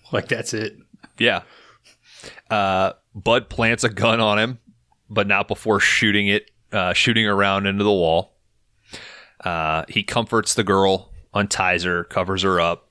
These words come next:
Speaker 2: Ed comes in, he's like, "Pretty fucking convenient. Guy eating cereal and he's got a fucking gun on him." Uh, so they're taking the girl away in ambulance.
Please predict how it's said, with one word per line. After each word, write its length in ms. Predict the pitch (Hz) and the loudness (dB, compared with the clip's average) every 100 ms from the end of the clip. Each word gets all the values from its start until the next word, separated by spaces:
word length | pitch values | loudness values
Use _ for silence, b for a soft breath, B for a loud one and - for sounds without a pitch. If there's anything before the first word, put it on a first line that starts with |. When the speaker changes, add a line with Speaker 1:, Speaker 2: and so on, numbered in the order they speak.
| - | -6
Speaker 2:
Ed 180 | 104 - | -6 -4
comes 240 | 95 87 | -4 -2
in, 100 | 87 | -2
he's 160 | 85 80 | -2 -2
like, 260 | 78 76 | -2 -4
"Pretty 180 | - 87 | -4 -4
fucking 320 | 82 90 85 | -2 -2 -4
convenient. 580 | 78 80 90 95 78 78 | -8 -6 -2 -2 -2 -4
Guy 140 | 85 80 | -4 -2
eating 320 | 82 82 80 | -4 -8 -8
cereal 480 | - 87 87 87 85 | -2 0 0 0 -2
and 80 | |
he's 100 | 80 | -4
got 140 | 90 80 | -2 -2
a 40 | |
fucking 320 | 92 85 80 78 | 0 -2 -2 -2
gun 160 | 87 | 0
on 160 | 90 92 | 0 0
him." 120 | 98 B B B B B B B B _ | -2 B B B B B B B B _
Uh, 340 | - 78 62 - _ _ _ _ _ _ _ _ - | -8 -8 -10 -16 _ _ _ _ _ _ _ _ -6
so 160 | - 92 | -2 0
they're 240 | 87 - _ _ - | 0 -4 _ _ -2
taking 220 | 139 135 | -2 0
the 80 | 117 | 2
girl 220 | 107 101 | 4 4
away 260 | 92 90 87 | 4 2 0
in 80 | 85 | 0
ambulance. 540 | 90 87 85 85 - | -2 -2 -4 -6 -8